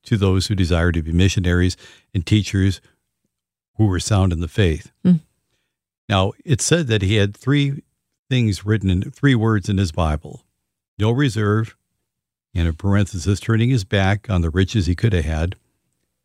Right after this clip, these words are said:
Speaker 1: No retreat, staying true to his convictions regarding ministry,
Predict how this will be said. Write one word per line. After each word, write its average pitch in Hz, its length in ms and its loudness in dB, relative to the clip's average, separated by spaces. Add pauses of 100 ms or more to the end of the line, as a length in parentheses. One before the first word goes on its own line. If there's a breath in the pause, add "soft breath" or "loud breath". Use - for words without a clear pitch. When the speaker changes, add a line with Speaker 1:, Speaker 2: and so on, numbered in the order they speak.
(160)
Speaker 1:
No 95 140 2
retreat, 117 600 0 (680)
staying 95 400 0
true 113 200 0
to 110 120 2
his 104 200 0
convictions 95 600 -2
regarding 104 460 0
ministry, 87 520 0